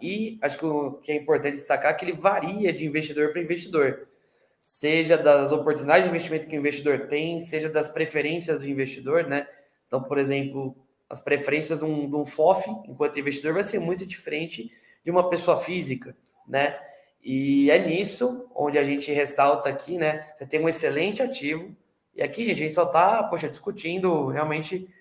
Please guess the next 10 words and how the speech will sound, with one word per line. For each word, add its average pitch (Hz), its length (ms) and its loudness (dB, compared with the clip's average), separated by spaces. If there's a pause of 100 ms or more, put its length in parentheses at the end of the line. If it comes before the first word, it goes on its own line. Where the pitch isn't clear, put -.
(200)
tentando 156 320 0
aprender 160 500 2
aqui, 156 800 -2
e, - 80 -12
e 139 60 -10
então 139 260 -6
é - 20 2
uma 151 140 0
conversa 156 320 2
legal, 151 420 2